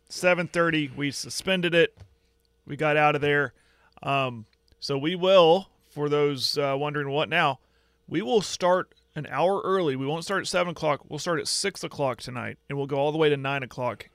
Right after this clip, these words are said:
and we will just pick up where we left off, and we'll get everything auctioned off.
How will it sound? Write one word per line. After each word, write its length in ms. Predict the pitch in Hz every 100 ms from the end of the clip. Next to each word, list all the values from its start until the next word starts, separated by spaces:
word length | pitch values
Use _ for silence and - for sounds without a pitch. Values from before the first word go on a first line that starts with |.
| -
and 240 | 131 127
we 80 | 131
will 80 | 127
just 160 | 120
pick 220 | - 156
up 140 | 151 147
where 80 | 147
we 80 | 147
left 320 | 147 143 -
off, 360 | 139 135 - _ _ _ _ -
and 100 | 123
we'll 80 | 123
get 140 | 117
everything 400 | 120 131 123 131
auctioned 400 | 123 120 - 117
off. 300 | 117 - 101